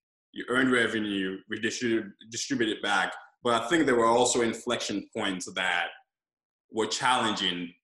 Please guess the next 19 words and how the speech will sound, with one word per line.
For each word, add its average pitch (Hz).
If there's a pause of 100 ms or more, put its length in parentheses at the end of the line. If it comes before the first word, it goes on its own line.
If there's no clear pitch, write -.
(100)
ta-, 127 (160)
just 185
emotionally 147
challenging, 101
I'm 92
sure, 110
through 107
this 98
process, 92
right? 92 (360)
You 107
got 123
a 113
slap 113
back 110
and 107 (120)
you 113
were 107
chasing, 113